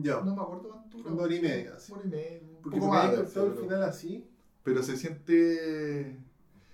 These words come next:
Speaker 2: se, se siente como de una hora y media.
Speaker 1: Ya.
Speaker 2: ¿Cachai? Se soluciona y ta-, y también después el final, hay, hay una weá ahí también como un poquito que,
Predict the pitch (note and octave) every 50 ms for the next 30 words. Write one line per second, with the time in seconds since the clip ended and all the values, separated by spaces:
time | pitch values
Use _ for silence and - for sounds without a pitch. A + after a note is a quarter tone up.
0 | - - - - D3+ D3 C#3+ - - B2+ D3 D#3+ D#3+ - E3 E3 D#3+ D3+ D3+ D3
1 | D3 C#3+ C#3+ C#3 C3+ C3+ C3+ C3 C3 B2 B2+ - - - _ _ _ _ - C3+
2 | C3+ C#3 C#3 C#3 C3+ C3 A#2+ G#2 F#2 - - - - - - _ _ _ - -
3 | _ - C#3+ D3 C#3+ C3 A#2+ - - - - _ _ - - G#2 - - C#3+ C#3+
4 | C#3+ C#3+ - - - _ _ _ _ _ _ _ _ _ _ _ _ - - -
5 | - C3 C3 D#3 C#3+ C#3+ C3+ - - E3+ F3+ F#3 F3+ D#3+ D3 D#3 D3+ - C#3+ C#3+
6 | C#3+ C#3+ C#3+ C#3+ F3 G3 G#3 A3 G3 - - - - F#3+ A3+ A#3+ A#3 - G#3+ F#3+
7 | - - - E3 D#3 F3+ G3 A#3 B3 B3+ B3+ - - - - - _ _ _ _
8 | _ _ _ _ _ _ _ - E3+ F3 F3+ G#3 G#3 F#3 F#3+ F#3+ F#3+ G3 G3+ G3
9 | F#3+ F#3 F#3 F#3+ G#3 G#3+ A3 A3 G#3 G3 F#3+ G3 G3 G3 F#3+ - - F#3 F#3 F3+
10 | F3 E3+ - - D3+ D3 D3 F#3 - F#3+ F3 - F3 E3+ E3 C3 -